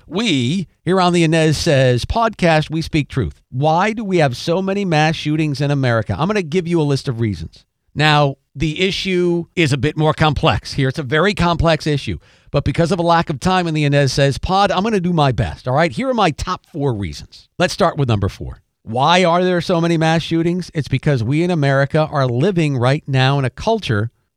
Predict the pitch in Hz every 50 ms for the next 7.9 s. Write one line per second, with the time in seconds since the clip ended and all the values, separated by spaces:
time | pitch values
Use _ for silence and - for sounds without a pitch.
0 | _ - 147 139 139 208 247 - - - - - - - _ _ _ _ _ -
1 | 190 220 - - - 240 262 262 226 165 170 170 165 147 135 131 190 262 269 -
2 | - - - - - _ _ _ _ _ _ _ - 156 - - 151 175 214 240
3 | - - 107 185 220 240 226 - 208 196 156 - - 127 - - 247 269 190 120
4 | 135 269 - - 302 269 190 139 151 214 269 285 285 240 180 123 101 107 110 -
5 | - _ _ _ _ _ _ _ - 208 277 269 - 285 254 - 185 220 233 302
6 | 285 294 294 277 247 220 208 202 214 254 294 320 294 - - - - - _ _
7 | _ _ _ - 196 - - 127 117 185 233 294 320 269 - - - -